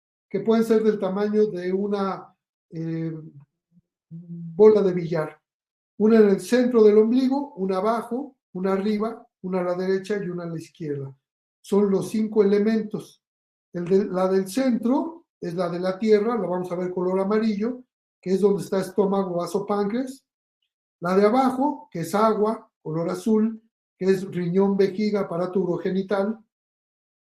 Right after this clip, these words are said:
es por eso elemento agua. Arriba, rojo, porque es corazón, es fuego,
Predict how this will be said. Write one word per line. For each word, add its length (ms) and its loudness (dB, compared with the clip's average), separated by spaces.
es 200 -10
por 160 -6
eso 160 -8
elemento 460 -4
agua. 360 -8
Arriba, 600 2
rojo, 560 0
porque 240 -6
es 100 -6
corazón, 600 2
es 180 -4
fuego, 480 6